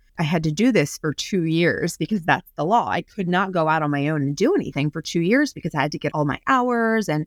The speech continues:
all that stuff. So I remember sitting with this, a supervisor at that job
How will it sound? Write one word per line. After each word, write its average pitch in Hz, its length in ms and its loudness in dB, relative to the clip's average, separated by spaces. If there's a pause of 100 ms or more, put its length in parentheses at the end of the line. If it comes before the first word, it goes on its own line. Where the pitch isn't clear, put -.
(120)
all 196 140 2
that 185 200 0
stuff. 151 280 0
So 175 240 0
I 165 80 2
remember 170 420 0
sitting 170 540 0
with 151 260 -2
this, 165 260 0 (120)
a - 60 -6
supervisor 147 760 0
at 139 300 -2
that 151 180 0
job 202 440 0